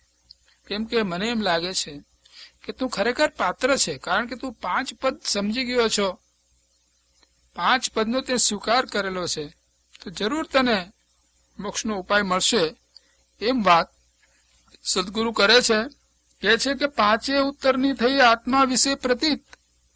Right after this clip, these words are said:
થાશે મોક્ષ ઉપાયની સહજ પ્રતીતિ. આ તો તેને સહજ થઈ જશે,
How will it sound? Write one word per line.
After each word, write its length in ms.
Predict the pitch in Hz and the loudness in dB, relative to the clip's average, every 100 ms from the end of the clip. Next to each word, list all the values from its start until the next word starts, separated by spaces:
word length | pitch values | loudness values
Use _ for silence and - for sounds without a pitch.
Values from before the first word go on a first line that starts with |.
| _ _ _ _ _ - | _ _ _ _ _ -6
થાશે 380 | 196 214 - 214 | 2 4 4 2
મોક્ષ 280 | 202 214 - | 2 0 -2
ઉપાયની 500 | 214 196 202 196 202 | -4 2 2 2 0
સહજ 320 | 190 175 190 277 | -2 2 2 2
પ્રતીતિ. 480 | 302 294 262 - 180 151 143 - | -2 -4 -6 -4 -4 -4 -6 -6
આ 120 | 226 | -6
તો 100 | 269 | -6
તેને 200 | 285 294 | -4 -2
સહજ 340 | - 151 202 | -2 -2 -6
થઈ 220 | 220 - 131 | -6 -12 -14
જશે, 260 | 120 - | -10 -10